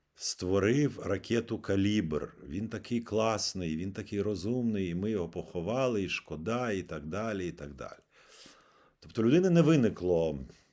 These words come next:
не виникла думка, що ці калібри вбивають людей десь тут поруч, не так далеко. Е, і він так,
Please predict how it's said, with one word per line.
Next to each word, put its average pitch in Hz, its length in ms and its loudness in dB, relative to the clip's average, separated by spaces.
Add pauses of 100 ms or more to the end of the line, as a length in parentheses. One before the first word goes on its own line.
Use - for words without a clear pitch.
не 78 360 -6
виникла 101 360 0
думка, 107 340 -4
що - 160 -6
ці 95 240 -10
калібри 95 440 -4
вбивають 87 720 -2
людей 82 520 0
десь 90 360 -6
тут 90 340 -14
поруч, 85 560 -6
не 85 120 -6
так 82 240 -6
далеко. 80 720 -6 (1600)
Е, 82 340 -4
і 98 100 -4
він 156 220 0
так, 127 280 -4